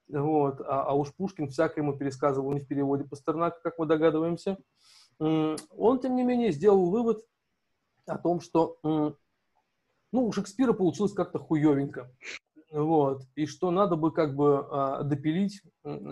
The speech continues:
вот, и тогда будет нормально. А, и, м, что характерно, да, у него где-то даже, я <clears throat> припоминаю,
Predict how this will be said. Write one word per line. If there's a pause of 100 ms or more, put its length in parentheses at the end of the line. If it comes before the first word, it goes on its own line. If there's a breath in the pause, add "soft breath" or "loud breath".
(120)
вот, (320)
и
тогда
будет
нормально. (960 loud breath)
А, (2250)
и,
м, (600)
что
характерно, (220)
да,
у
него
где-то
даже,
я
<clears throat>
припоминаю,